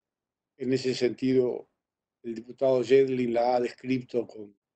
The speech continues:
con mucha precisión y con abundancia de, de datos.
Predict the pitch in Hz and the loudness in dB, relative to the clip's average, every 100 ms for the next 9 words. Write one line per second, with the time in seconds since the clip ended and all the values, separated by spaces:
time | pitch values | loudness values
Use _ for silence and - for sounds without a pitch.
0 | _ _ _ 113 123 127 135 - 120 - | _ _ _ -8 -4 2 2 2 -4 -2
1 | 110 - 151 151 123 110 107 113 110 113 | -6 0 2 2 -2 -6 -4 -2 -2 2
2 | 131 135 131 127 120 117 _ _ _ _ | 4 4 0 2 2 2 _ _ _ _
3 | _ _ _ - 120 120 117 107 104 - | _ _ _ -4 0 0 -2 -4 -6 0
4 | 147 165 139 151 175 - | 6 6 6 2 -2 -4